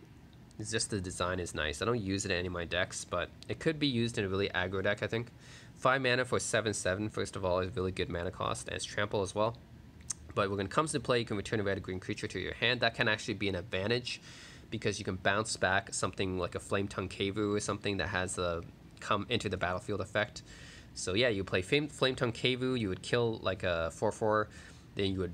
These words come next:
use a Shivan Worm, oh, it's a seven seven trample, and you get back your Flame Tongue, so you can play it again. Yeah, it's a nice creature. Panoptic Mirror. Um, yeah, sev-, this is a interesting card because you can imprint,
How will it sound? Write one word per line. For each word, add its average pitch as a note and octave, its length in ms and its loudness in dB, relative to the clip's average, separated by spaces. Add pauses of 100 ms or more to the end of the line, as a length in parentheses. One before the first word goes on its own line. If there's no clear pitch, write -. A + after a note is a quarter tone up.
use G2+ 160 -2
a F#2+ 40 -8
Shivan B2+ 360 2
Worm, A2+ 400 4
oh, A#2 140 2
it's A#2 100 -4
a F#2 40 -8
seven G#2 300 2
seven G2+ 280 0
trample, G2 500 0 (320)
and G2+ 140 -2
you F#2 80 0
get F#2 180 2
back F2+ 240 0
your - 80 -4
Flame C3+ 280 0
Tongue, G#2+ 360 0
so - 160 -2
you F#2 60 -2
can F2+ 100 -6
play F2+ 180 -2
it E2+ 60 -4
again. E2 220 -6 (760)
Yeah, D#3 140 -4 (240)
it's - 100 -12
a - 20 -6
nice G2 200 -4
creature. - 320 -6 (2000)
Panoptic C3 460 2
Mirror. G#2+ 460 2 (580)
Um, G#2 540 6
yeah, C3 200 4
sev-, B2 540 2
this A#2+ 200 2
is A2 120 0
a F#2+ 460 4 (280)
interesting D#3+ 420 2
card A#2 240 2
because F#2 340 0
you G2 60 -4
can G2+ 120 -4
imprint, A#2+ 440 2